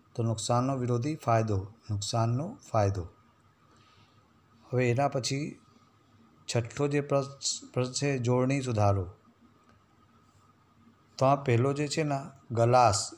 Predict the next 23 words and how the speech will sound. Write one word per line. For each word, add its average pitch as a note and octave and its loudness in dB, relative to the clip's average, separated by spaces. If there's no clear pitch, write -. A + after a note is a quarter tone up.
એવું C3+ 0
લખ્યું A#2 -2
છે. G#2 -8
તો - -2
આપણે A#2 2
આમાં B2+ 0
કઈ C#3 0
રીતે C3+ -2
જોડણી A#2+ 0
સુધારવાનું A#2 2
છે? D#3 -4
આમાં B2+ 2
આ - -12
ગ્લાસ B2 2
છે D#3+ -2
ને C#3+ -2
તો C3+ 0
આમાં C#3 -2
અડધો B2+ 2
ગ A#2+ 2
આવશે, G#2 2
ગ્લાસ. A2+ 4
બરાબર? C3 2